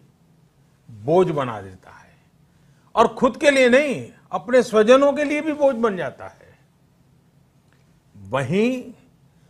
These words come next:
स्किल के प्रति आकर्षण जीने की ताकत देता है, जीने का उत्साह देता है।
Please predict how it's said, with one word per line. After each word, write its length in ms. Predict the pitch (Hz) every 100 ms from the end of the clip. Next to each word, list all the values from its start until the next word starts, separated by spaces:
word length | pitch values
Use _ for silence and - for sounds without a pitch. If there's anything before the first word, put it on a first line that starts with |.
| _ _
स्किल 500 | - - - 208 220
के 140 | 226
प्रति 320 | 208 185 180 165
आकर्षण 640 | 131 135 151 131 160 165 214 - _ _ _ _ _ _ _ _ _ _ _ _ _ _ _ _ 107 95
जीने 380 | 131 143 156 151
की 160 | 156
ताकत 500 | 117 - 123 135 165
देता 420 | 120 139 139 151 147
है, 420 | 143 170 - _ _ _ _ _ _ _ _ _ -
जीने 520 | 95 123 151 160 160
का 160 | 156 127
उत्साह 600 | 135 131 - - 175 170
देता 380 | 156 156 165 151
है। 420 | 165 180 -